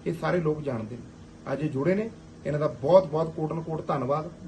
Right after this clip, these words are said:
ਇਹਨਾਂ ਮਾਵਾਂ ਨੇ ਮੈਨੂੰ ਆਸ਼ੀਰਵਾਦ ਦਿੱਤਾ, ਭਰਾਵਾਂ ਨੇ ਆਸ਼ੀਰਵਾਦ ਦਿੱਤਾ, ਉਹਨਾਂ ਦਾ, ਇਹਨਾਂ ਦਾ ਆਸ਼ੀਰਵਾਦ ਮੈਂ, ਇਹਨਾਂ ਦਾ ਭਰੋਸਾ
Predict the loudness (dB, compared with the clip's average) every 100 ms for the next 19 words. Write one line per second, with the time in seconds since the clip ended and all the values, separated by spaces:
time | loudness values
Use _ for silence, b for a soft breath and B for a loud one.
0 | -8 -2 0 2 2 2 2 0 -2 -2
1 | -4 -4 -4 -6 -6 -6 -8 -16 -16 0
2 | 4 4 4 2 0 0 0 -2 -4 -4
3 | -4 -4 -14 -18 -8 -2 2 4 4 4
4 | 4 2 2 4 8 10 10 8 0 -6
5 | -16 -8 0 2 2 4 2 4 2 2